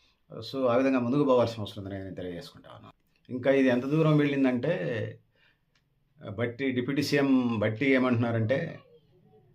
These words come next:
"నేను వైఎస్ రాజశేఖర రెడ్డి వారసుడంటే వేమూరు రాధాకృష్ణ ఏమంటున్నాడు?" మ్మ్,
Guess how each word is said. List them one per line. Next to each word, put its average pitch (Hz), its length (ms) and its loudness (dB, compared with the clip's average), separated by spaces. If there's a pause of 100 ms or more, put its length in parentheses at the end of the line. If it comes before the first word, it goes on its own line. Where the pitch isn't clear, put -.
(320)
"నేను 120 140 -4
వైఎస్ 127 240 2
రాజశేఖర 131 280 4
రెడ్డి 123 140 4
వారసుడంటే 120 920 0 (180)
వేమూరు 135 360 0
రాధాకృష్ణ 123 460 4
ఏమంటున్నాడు?" 117 640 -2 (1300)
మ్మ్, 107 840 -2